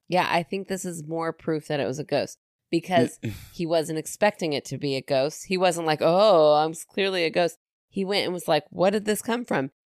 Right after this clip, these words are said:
Speaker 1: And there was no logical reason for it to have happened.
Speaker 2: Right, because it wouldn't make sense for someone to be an asshole. But let me
Speaker 1: No,
Speaker 2: tell
Speaker 1: he
Speaker 2: you
Speaker 1: was
Speaker 2: what.
Speaker 1: expecting an asshole.
Speaker 2: But let me tell you what.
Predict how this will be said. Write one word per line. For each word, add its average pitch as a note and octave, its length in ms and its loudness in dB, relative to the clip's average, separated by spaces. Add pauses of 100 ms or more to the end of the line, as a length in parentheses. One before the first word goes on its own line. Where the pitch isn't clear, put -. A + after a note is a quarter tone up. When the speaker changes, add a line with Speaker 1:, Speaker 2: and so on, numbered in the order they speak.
Speaker 1:
And F3+ 140 0
there F3+ 120 0
was D#3+ 120 -6
no E3 160 -2
logical E3 640 -2
reason D#3+ 600 -4 (340)
for - 220 0
it - 200 0
to E3+ 140 -10
have D#3 240 -4
happened. D3+ 640 -6
Speaker 2:
Right, F3 540 2
because E3+ 480 2
it E3+ 80 4
wouldn't F#3 300 2
make F3+ 200 0
sense G#3+ 260 -2
for E3 120 -4
someone E3+ 260 0
to D#3 60 -4
be E3 100 0
an D#3 60 0
asshole. F3 480 -2 (220)
But - 80 -2
let D#4+ 80 6
me E4 40 6
Speaker 1:
No, C#4+ 80 6
Speaker 2:
tell A#3 100 4
Speaker 1:
he - 80 8
Speaker 2:
you - 60 8
Speaker 1:
was - 80 6
Speaker 2:
what. C3+ 160 6
Speaker 1:
expecting E4+ 500 2
an E4 80 4
asshole. C4+ 640 4
Speaker 2:
But F#3 180 4
let G#3 200 4
me G#3 80 0
tell G3 200 0
you F#3 140 0
what. G3 300 0